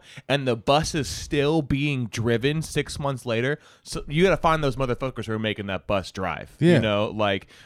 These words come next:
Speaker 1: why would you go out and hire somebody when you know the bus is already driving, you
Speaker 2: Yeah.
Speaker 1: know? Like, and that philosophy has stuck with me for so long, ever since I've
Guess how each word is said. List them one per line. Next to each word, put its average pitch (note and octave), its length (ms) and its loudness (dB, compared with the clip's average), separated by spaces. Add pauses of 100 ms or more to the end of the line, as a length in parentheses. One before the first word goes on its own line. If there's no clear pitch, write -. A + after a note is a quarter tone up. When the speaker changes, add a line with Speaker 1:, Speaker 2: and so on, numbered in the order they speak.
Speaker 1:
why D3+ 200 4
would E3+ 200 -2
you D#3 80 -8
go C#3 280 0
out B2 340 0 (420)
and B2 120 0
hire B2+ 320 0
somebody G#2 680 -4
when C3+ 180 0
you C3 100 0
know B2+ 200 -4
the A2+ 100 -6
bus A#2+ 240 0
is A#2+ 60 -8
already A2+ 280 -4
driving, B2+ 680 0
you E3+ 160 6
Speaker 2:
Yeah. C3+ 60 6
Speaker 1:
know? A2+ 300 4
Like, G#2+ 420 -2 (340)
and C3 340 -4
that C#3 160 -4
philosophy C3 680 -4
has G2+ 120 -2
stuck - 300 -4
with - 140 -12
me F#2+ 160 -8
for F2+ 180 -12
so A#2+ 320 -4
long, F2 540 -6
ever F#2 200 -6
since G2 280 -10
I've F#2 160 -6